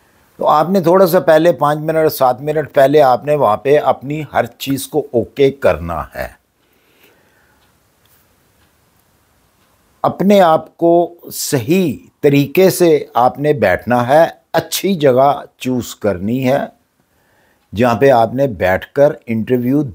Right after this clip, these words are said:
देना है। आपकी बैकग्राउंड अच्छी होनी चाहिए। बात करते वक्त आपने मोबाइल से कर रहे हैं इंटरव्यू या आप लैपटॉप से कर रहे हैं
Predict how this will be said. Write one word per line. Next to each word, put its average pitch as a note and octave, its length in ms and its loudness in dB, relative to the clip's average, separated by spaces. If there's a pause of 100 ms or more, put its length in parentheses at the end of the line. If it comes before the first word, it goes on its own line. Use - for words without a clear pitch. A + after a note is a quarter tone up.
देना D2 320 -6
है। G2 200 -8
आपकी B2 420 0
बैकग्राउंड C3 540 0
अच्छी C3+ 360 -4
होनी G2 380 -6
चाहिए। F2 540 -10 (1700)
बात C3+ 520 0
करते F#3+ 320 2
वक्त F#3 320 0
आपने D3+ 380 0 (840)
मोबाइल C#3 380 2
से F3+ 180 0
कर D#3+ 200 2
रहे E3+ 200 0
हैं E3+ 80 0
इंटरव्यू D#3+ 500 0
या C3+ 360 0
आप E3 180 0
लैपटॉप C#3+ 400 0
से A#2+ 180 -2
कर F#2 180 -6
रहे B1+ 180 -14
हैं A#1 140 -20